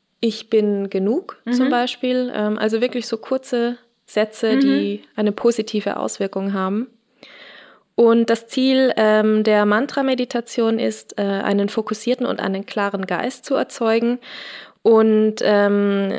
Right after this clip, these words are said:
Speaker 1: wenn ihr das praktiziert, dann sollt ihr eure volle Aufmerksamkeit auf das Mantra lenken. Und auf diese Weise wird der Verstand mit dem Mantra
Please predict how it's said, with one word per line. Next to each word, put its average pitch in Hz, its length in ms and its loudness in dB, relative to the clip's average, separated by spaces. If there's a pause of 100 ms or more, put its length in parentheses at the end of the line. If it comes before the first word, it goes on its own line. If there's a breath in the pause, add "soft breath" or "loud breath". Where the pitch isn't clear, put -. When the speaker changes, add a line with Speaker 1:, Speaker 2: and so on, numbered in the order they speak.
Speaker 1:
wenn 208 260 2
ihr 220 120 2
das 208 180 -2
praktiziert, - 840 -4 (100)
dann 214 500 2
sollt 220 260 0
ihr 214 220 2
eure 202 260 2
volle 247 380 -2
Aufmerksamkeit 208 720 -4
auf 202 140 -6
das 202 180 -8
Mantra 190 380 -4
lenken. 180 500 -10 (640 loud breath)
Und 220 220 4
auf 214 100 0
diese 262 300 -2
Weise 240 340 0
wird 240 160 0
der 220 80 0
Verstand 214 480 -2
mit 220 200 -2
dem 202 100 0
Mantra 208 640 -2